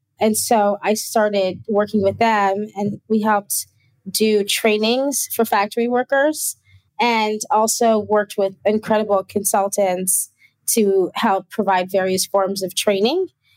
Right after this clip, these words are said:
and, like, from mechanics to, you know,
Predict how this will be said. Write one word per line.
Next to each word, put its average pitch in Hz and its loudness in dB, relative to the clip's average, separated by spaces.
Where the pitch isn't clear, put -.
and, 208 0
like, 185 -4
from 190 -6
mechanics 220 -2
to, 175 0
you 226 4
know, 185 0